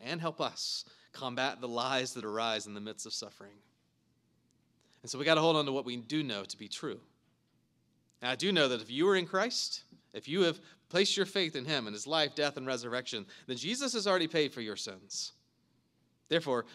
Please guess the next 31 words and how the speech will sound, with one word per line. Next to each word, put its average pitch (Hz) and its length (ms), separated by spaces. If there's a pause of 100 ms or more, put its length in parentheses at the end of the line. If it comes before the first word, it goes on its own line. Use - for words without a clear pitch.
(120)
they, 156 180
God 156 300
has 113 180
no 151 220
interest 123 340
in 110 80
exacting 107 500
payment 101 380
from 95 180
you 95 200 (480)
whatsoever. 113 500 (1900)
I 143 80
do 170 200
know 135 200
that 127 120
one 165 120
of 180 80
the 165 80
most 160 240
significant 196 540
shifts - 440
you 156 120
have 165 100
to 175 80
make 156 220
in 143 80
your 135 100
mind 135 260
as 117 140
a 120 60
Christian 110 420